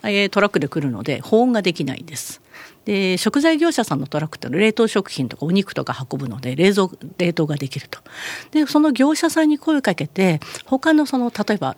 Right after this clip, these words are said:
冷凍食品だとかパスタだとか、そういうものと一緒に野菜を運んでくれませんかということで、地元の、えー、食材卸の大手、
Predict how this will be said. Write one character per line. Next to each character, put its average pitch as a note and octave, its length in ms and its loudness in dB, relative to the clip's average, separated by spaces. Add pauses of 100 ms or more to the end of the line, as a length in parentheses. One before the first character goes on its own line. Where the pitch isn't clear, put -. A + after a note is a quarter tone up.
冷 F#3+ 180 0
凍 F#3+ 140 2
食 E3 220 0
品 C#3+ 200 0
だ C3+ 100 -2
と B2+ 120 -8
か - 140 -6
パ E3 140 -4
ス - 80 -6
タ A#2+ 100 -4
だ A2+ 140 -10
と - 100 -12
か、 - 220 -12 (300)
そ D4+ 200 2
う E4+ 40 6
い - 20 4
う E4+ 60 2
も F4+ 100 0
の F4 140 0
と G#3+ 100 0
一 F3 100 0
緒 - 140 -4
に F#3 160 2
野 D#3 80 2
菜 G3 200 0
を F#3+ 40 0 (160)
運 G#3+ 100 0
ん - 20 0
で G3 100 0
く G3 120 -6
れ F3+ 100 -2
ま F3 120 0
せ E3+ 140 -2
ん E3 60 -4
か C#3+ 120 -6
と - 100 -10
い A2+ 60 -6
う - 40 -10
こ G2 120 -12
と A2+ 120 -6
で、 D3+ 220 2 (220)
地 B3 100 0
元 C#4 260 2
の、 C#4 360 2
え F3+ 180 -2
ー、 D#3+ 40 0
食 G3+ 240 0
材 G#3 140 4
卸 D#3+ 340 0
の D3 160 -2
大 D3 60 -2
手、 A#2+ 260 -4